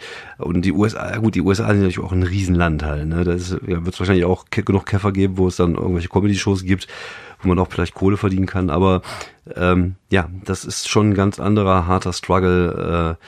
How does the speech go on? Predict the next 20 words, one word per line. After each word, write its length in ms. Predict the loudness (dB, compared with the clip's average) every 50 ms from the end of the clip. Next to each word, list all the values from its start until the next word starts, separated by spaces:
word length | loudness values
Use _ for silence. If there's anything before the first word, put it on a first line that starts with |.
| -20 -20 -20 -20 -12 -4
äh, 60 | -2
in 80 | 0 2
den 120 | 2 2
U 140 | 0 0 0
S 120 | -2 -2
A 140 | 0 0 0
als 180 | 2 0 0 -2
hier 100 | -2 0
in 80 | 0
Deutschland. 460 | 0 0 -2 -2 -4 -4 -4 -6 -8 -12 _ _ _ _ _ _ _ _ _ _ _ -2
Deswegen 440 | 0 0 2 2 4 4 4 4
schaut 240 | 4 2 2 0 0
es 120 | 0 -2 -2
euch 240 | -2 -4 -4 -4
an, 220 | -2 0 0 0 2 2
Inside 460 | 0 0 0 0 0 -2 -2 -2 -2 0
Jokes 440 | 0 2 2 2 0 -4 -10 -12 -6
auf 380 | -2 2 2 2 2 0 -6 -8 -2
Amazon 600 | 0 2 2 2 0 0 0 0 0 0 0 -2
Prime. 540 | -4 -10 -8 -6 -4 -4 -2 -4 -6 -8